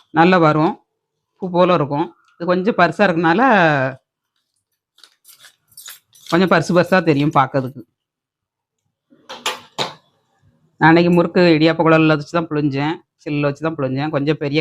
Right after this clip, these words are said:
கண்ணா இருக்கும் பாருங்க, அதுல வச்சு தான் புழிஞ்சேன். நல்லா சாஃப்டா இருந்துச்சுங்க. பாசி பருப்பு போட்டு முறுக்கு பண்ணி போட்டிருந்தேன், சூப்பரா வந்துருந்துச்சு. நீங்களும் அதே மாதிரி ட்ரை பண்ணுங்க. வீடியோ வெளியில வந்துருச்சு, பாருங்க எல்லாரும். மைசூர் பாக் பண்ணி போட்டிருக்கேன். லட்டு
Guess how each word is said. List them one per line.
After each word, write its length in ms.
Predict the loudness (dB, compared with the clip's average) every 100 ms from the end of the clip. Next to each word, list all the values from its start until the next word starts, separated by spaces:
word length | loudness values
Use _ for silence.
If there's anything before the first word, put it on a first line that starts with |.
| -2
கண்ணா 160 | -2
இருக்கும் 180 | -4 -6
பாருங்க, 160 | -8 -4
அதுல 140 | -4 -4
வச்சு 140 | -10
தான் 100 | -18
புழிஞ்சேன். 280 | -14 -10 -6
நல்லா 140 | -6 -6
சாஃப்டா 320 | -2 -4 -2 -6
இருந்துச்சுங்க. 380 | -6 -10 -12 -12 _ _ _
பாசி 260 | -4 -4 -4
பருப்பு 220 | -4 -4 -6
போட்டு 220 | -6 -6 -8 -12 _ _ _ _ _ _ _ _ -10
முறுக்கு 220 | -8 -4
பண்ணி 160 | -2 0 0
போட்டிருந்தேன், 340 | -2 -2 -2
சூப்பரா 280 | -6 -4 -2
வந்துருந்துச்சு. 440 | -2 -4 -8 -6 -6 -6 -10 _ -6
நீங்களும் 220 | -2 0
அதே 100 | 2
மாதிரி 140 | 0 0
ட்ரை 120 | -2 -2
பண்ணுங்க. 260 | -4 -2 0 0 0
வீடியோ 240 | 2 2 2 0 -4 -12 _ _ _ _
வெளியில 220 | -2 0 0
வந்துருச்சு, 420 | 0 -2 0 -2 -2 -4 _ _ _ 0
பாருங்க 280 | 2 4 2
எல்லாரும். 320 | 2 2 -2 -4 _ _ _ -20 -20 _ _ _ _ _ _ _ _ _ _ _ -6
மைசூர் 280 | -2 0 0
பாக் 140 | 2
பண்ணி 140 | 2 2
போட்டிருக்கேன். 440 | 0 -2 -2 -2 -2 -8 _ _ -2 0
லட்டு 200 | 2